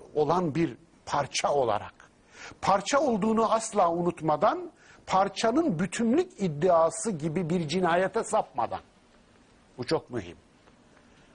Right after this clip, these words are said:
Mutlaka havuzlarımız olacak. Bu havuzlar bir gün gelir, havuzlar çoğaldı mı, aradaki duvarları bu suyun yüksek debisi bir gün yıkar ve havuz,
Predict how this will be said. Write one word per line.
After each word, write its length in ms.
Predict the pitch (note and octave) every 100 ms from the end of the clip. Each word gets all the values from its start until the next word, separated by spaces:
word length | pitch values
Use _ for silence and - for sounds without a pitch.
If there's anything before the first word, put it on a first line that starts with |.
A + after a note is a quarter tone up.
| _
Mutlaka 720 | D3+ A3+ - - C#3 - D#3+
havuzlarımız 760 | C#3 C#3+ C3+ A2 B2 A#2 A2 G2
olacak. 480 | G2+ F#2 F#2 G2 - _ - - -
Bu 220 | D#4+ -
havuzlar 680 | D#3 D3 C3 A2+ B2+ A#2+ A#2
bir 140 | E3
gün 320 | C#3 C#3+ C3 A2+
gelir, 520 | C3 C3+ D#3 - - _ _ _ -
havuzlar 680 | D3+ D#3 D#3+ B2+ C#3+ B2
çoğaldı 540 | - - C3 C3 C3 F3
mı, 240 | D#3+ D#3+ - _ _ _ -
aradaki 680 | D3+ D3 C3 C3 - B2 A2+
duvarları 720 | D3 C#3 B2+ A#2+ A#2+ E3 F3+ - _ _
bu 180 | C#3 G3+
suyun 400 | - D#3+ C#3+ C3
yüksek 600 | A#2 E3 - F3 D#3+ -
debisi 500 | B2 A2+ A#2 - A#2+
bir 140 | E3+ C3
gün 300 | A2+ B2+ A2+
yıkar 400 | A#2+ - B2 B2 - _ _ _ _ -
ve 60 |
havuz, 680 | A2+ - A2 A2+ A#2+ F#2+ E2+